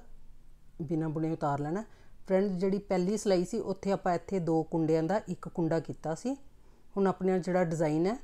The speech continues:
ਉਹ ਉਹੀ ਹੈ, ਸੇਮ ਹੈ। ਡਿਜ਼ਾਈਨ ਦੀ ਜਿਹੜੀ ਜਗ੍ਹਾ, ਉਹ ਚੇਂਜ ਹੋ ਜਾਣੀ ਹੈ। ਹੁਣ ਇੱਥੇ ਆਪਾਂ ਪਹਿਲਾਂ ਸ਼ੁਰੂ 'ਚ ਇਸ ਤਰ੍ਹਾਂ ਇੱਕ ਵਲ ਪਾਵਾਂਗੇ ਤੇ ਇਸ ਤਰ੍ਹਾਂ ਕੁੰਡੇ ਨੂੰ ਉਤਾਰ ਦੇਣਾ ਹੈ। ਫਿਰ ਅਗਲੇ ਜਿਹੜੇ ਦੋ ਕੁੰਡੇ ਹੈ,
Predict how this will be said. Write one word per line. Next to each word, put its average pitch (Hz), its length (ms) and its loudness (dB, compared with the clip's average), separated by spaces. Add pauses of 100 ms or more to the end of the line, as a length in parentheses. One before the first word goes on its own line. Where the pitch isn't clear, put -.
(500)
ਉਹ 190 260 2
ਉਹੀ 208 420 0
ਹੈ, 214 60 4
ਸੇਮ 185 400 2
ਹੈ। 233 120 2
ਡਿਜ਼ਾਈਨ 170 540 2
ਦੀ 175 120 2
ਜਿਹੜੀ 170 220 2
ਜਗ੍ਹਾ, 160 260 4
ਉਹ 208 220 0
ਚੇਂਜ 151 320 0
ਹੋ 180 160 -2
ਜਾਣੀ 156 300 -2
ਹੈ। 269 100 -4 (600)
ਹੁਣ 190 120 0 (100)
ਇੱਥੇ 190 340 -4
ਆਪਾਂ 175 260 -4
ਪਹਿਲਾਂ 165 300 -2
ਸ਼ੁਰੂ 165 280 -2
'ਚ 160 120 -6 (180)
ਇਸ - 100 -10
ਤਰ੍ਹਾਂ 180 240 -2 (340)
ਇੱਕ - 160 -8
ਵਲ 156 220 4
ਪਾਵਾਂਗੇ 190 560 0 (720)
ਤੇ - 60 -12 (140)
ਇਸ - 80 -8
ਤਰ੍ਹਾਂ 196 180 -2
ਕੁੰਡੇ 143 380 -2
ਨੂੰ 190 160 -2 (360)
ਉਤਾਰ 143 380 0
ਦੇਣਾ 127 240 -6
ਹੈ। 139 100 -12 (920)
ਫਿਰ 202 220 0 (160)
ਅਗਲੇ 175 220 0
ਜਿਹੜੇ 170 220 0
ਦੋ 156 360 2
ਕੁੰਡੇ 156 480 0
ਹੈ, 196 80 -4